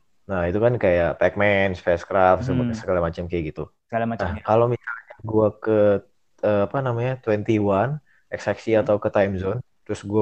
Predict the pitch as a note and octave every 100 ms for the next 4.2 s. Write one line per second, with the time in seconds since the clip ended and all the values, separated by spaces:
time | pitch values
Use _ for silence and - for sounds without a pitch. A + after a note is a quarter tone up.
0 | G2+ G2 F#2+ F2 - A2 - D3+ C#3+ D#3
1 | E3 A2+ A2+ - _ _ _ _ _ _
2 | _ _ _ _ _ _ _ _ _ _
3 | _ _ _ _ _ C#3 C#3 C#3 C3+ C3+
4 | C3 C3